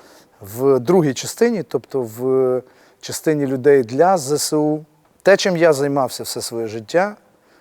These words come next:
дало мені якийсь, напевно, бонус у вигляді, ну, якоїсь умовної популярності або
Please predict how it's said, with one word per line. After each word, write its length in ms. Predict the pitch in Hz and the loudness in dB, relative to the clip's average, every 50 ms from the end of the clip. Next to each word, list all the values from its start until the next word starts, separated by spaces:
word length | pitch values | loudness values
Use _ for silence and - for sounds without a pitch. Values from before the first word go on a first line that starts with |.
| _ _ - | _ _ -16
дало 640 | 120 117 117 123 127 123 123 123 127 151 151 190 214 | -14 -14 -14 -14 -14 -14 -4 2 2 4 4 4 0
мені 220 | 190 165 156 160 | -2 -2 -4 -4
якийсь, 380 | 160 139 - - 147 139 - - | -4 -6 -6 -8 -8 -8 -8 -10
напевно, 440 | 127 113 - 139 123 120 120 117 110 | -8 -6 -6 -6 -6 -6 -8 -8 -8
бонус 500 | 107 110 131 151 165 160 131 - - - | -6 -4 -4 -4 -4 -4 -6 -8 -10 -8
у 40 | |
вигляді, 680 | 110 120 120 110 113 110 107 107 110 110 110 110 110 107 _ _ _ _ - - _ _ | -6 -6 -6 -6 -6 -10 -10 -10 -8 -8 -8 -8 -8 -10 _ _ _ _ -20 -20 _ _
ну, 60 | - 165 | -16 -14
якоїсь 320 | 147 - 143 131 - - | -12 -12 -12 -12 -12 -12
умовної 440 | 117 113 113 117 110 101 107 107 101 | -10 -8 -8 -8 -8 -8 -12 -14 -14
популярності 1000 | - - 104 - 117 110 120 127 123 107 113 110 107 - - - - 110 107 104 | -14 -14 -14 -12 -6 -2 0 0 0 0 -4 -12 -14 -14 -16 -16 -14 -12 -10 -10
або 440 | 101 101 98 98 107 104 104 101 | -10 -10 -12 -12 -10 -10 -10 -12